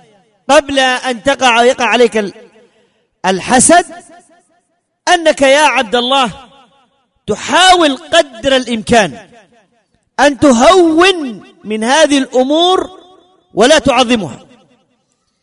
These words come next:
كيف ذاك؟ بعضهم ربما إذا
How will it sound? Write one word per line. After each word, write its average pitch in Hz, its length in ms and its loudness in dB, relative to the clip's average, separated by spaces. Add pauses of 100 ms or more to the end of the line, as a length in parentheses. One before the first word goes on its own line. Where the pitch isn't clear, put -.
(140)
كيف 311 260 2
ذاك؟ 302 320 2 (1000)
بعضهم 339 520 0
ربما 311 440 0
إذا 285 580 0